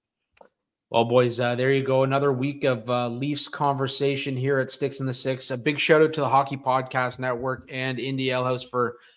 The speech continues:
continuing to ride the wave with us. Um,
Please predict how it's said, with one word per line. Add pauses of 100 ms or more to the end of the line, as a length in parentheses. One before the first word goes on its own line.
(120)
continuing
to
ride
the
wave
with
us. (480)
Um,